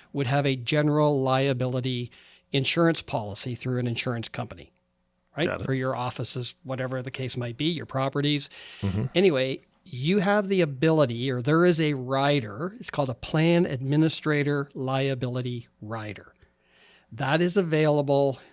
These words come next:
Speaker 1: I think, on all policies, uh, out there. So what I recommend,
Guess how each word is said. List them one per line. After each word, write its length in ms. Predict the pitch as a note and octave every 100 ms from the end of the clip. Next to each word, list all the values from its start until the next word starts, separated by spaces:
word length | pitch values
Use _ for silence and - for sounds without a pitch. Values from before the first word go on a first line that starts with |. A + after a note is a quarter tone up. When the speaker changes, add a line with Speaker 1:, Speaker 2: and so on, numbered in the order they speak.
| _
Speaker 1:
I 160 | A2 A#2
think, 480 | - G#3 E3 C#3 C3
on 300 | C3 C3+ C3+ -
all 580 | D#3 D#3 E3 E3 D#3+ - _ _ _
policies, 760 | - C#3+ C3 C3+ E3+ F#3 G#3+ - _ _ _ _ _ -
uh, 320 | C3+ B2+ C3 -
out 200 | B2 C3
there. 280 | B2+ F#3 B3 _ _ _ -
So 500 | - C#3+ C#3 C3+ - _ _ _ _ _ _ _ _
what 200 | - D3
I 160 | C#3+ D#3+
recommend, 760 | D#3 F3 F#3+ F3 C#3+ C3 E3+